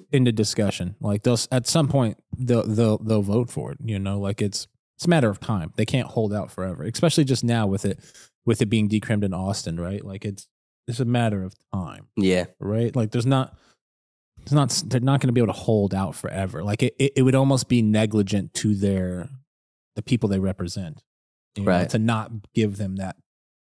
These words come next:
Speaker 1: like, the, the state, that tax revenue. Does that make
Speaker 2: For
Speaker 1: sense?
Speaker 2: damn sure.
Speaker 1: You
Speaker 2: Yeah,
Speaker 1: know, like,
Speaker 2: hundred percent.
Speaker 1: like, they're building
Speaker 2: Citizens
Speaker 1: school,
Speaker 2: will be
Speaker 1: like,
Speaker 2: up in arms.
Speaker 1: well, they're
Speaker 2: What the
Speaker 1: building, like,
Speaker 2: fuck?
Speaker 1: schools and shit with the cannabis tax revenue.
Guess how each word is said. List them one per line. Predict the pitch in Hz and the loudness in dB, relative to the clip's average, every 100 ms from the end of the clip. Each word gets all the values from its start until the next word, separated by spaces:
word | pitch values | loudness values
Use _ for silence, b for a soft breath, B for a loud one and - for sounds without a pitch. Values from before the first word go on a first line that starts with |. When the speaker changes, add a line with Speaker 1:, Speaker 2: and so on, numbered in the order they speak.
| _ _ | _ _
Speaker 1:
like, | 110 98 | -4 -4
the, | - 98 | -4 -4
the | 104 | -4
state, | 98 - 117 104 - | -4 -2 0 0 -2
that | 98 - | -6 -4
tax | - 92 - | -4 -4 -6
revenue. | 82 73 76 - - _ _ _ _ _ _ | -10 -10 -12 -12 -16 _ _ _ _ _ _
Does | - | 2
that | 135 | 4
make | 139 | 4
Speaker 2:
For | 165 131 | 4 4
Speaker 1:
sense? | 143 | 2
Speaker 2:
damn | 131 | 0
sure. | - - 85 | -2 -8 -14
Speaker 1:
You | - | -4
Speaker 2:
Yeah, | 127 165 | 2 4
Speaker 1:
know, | 135 | 4
like, | 131 | 4
Speaker 2:
hundred | 113 | 4
percent. | 120 113 98 85 - | 2 2 0 0 -2
Speaker 1:
like, | 117 | 0
they're | 156 | 2
building | 120 156 | 4 4
Speaker 2:
Citizens | 131 117 123 123 | 6 4 6 4
Speaker 1:
school, | 117 | 6
Speaker 2:
will | 151 | 6
be | |
Speaker 1:
like, | 151 | 6
Speaker 2:
up | 143 | 6
in | |
arms. | 151 185 143 92 - | 4 6 4 2 2
Speaker 1:
well, | 185 | 4
they're | |
Speaker 2:
What | 190 | 6
the | |
Speaker 1:
building, | 190 220 | 6 6
like, | 220 175 | 6 4
Speaker 2:
fuck? | - | 2
Speaker 1:
schools | - 202 226 151 | 2 4 4 4
and | 127 | 2
shit | - 120 | 0 -2
with | 117 | -2
the | 117 | -4
cannabis | - 117 104 101 | -2 0 -2 -4
tax | - 110 104 - | -2 -2 -4 -2
revenue. | 104 101 104 | -2 -2 -4